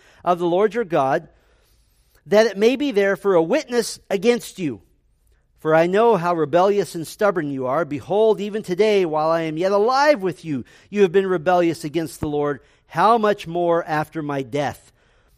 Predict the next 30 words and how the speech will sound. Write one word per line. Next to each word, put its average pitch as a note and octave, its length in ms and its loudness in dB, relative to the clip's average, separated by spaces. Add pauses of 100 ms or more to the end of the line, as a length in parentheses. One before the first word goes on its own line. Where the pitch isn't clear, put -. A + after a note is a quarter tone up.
(160)
Assemble A#3 480 2
to F3+ 120 -8
me F3 160 0
all F#3 260 6
the F#3+ 140 0
elders F#3 340 0
of D#3 100 -6
your D#3+ 120 -6
tribes D#3 480 -2
and D#3 80 -6
your D3 140 -2
officers, D3 540 -4
that C#3 140 -10
I E3+ 140 -2
may E3 140 -6
speak - 480 -10
these G#3 260 -10
words F#3+ 340 -2
in F3+ 80 -6
their D#3 180 -6
ears F3 440 -4 (280)
and D3+ 140 -8
call E3 300 2
heaven A3 320 0
and A3+ 120 -4
earth F3+ 320 -2 (300)
to D3+ 80 -8
witness D#3+ 640 -4 (100)
against D#3+ 460 -2
them." G2 220 -12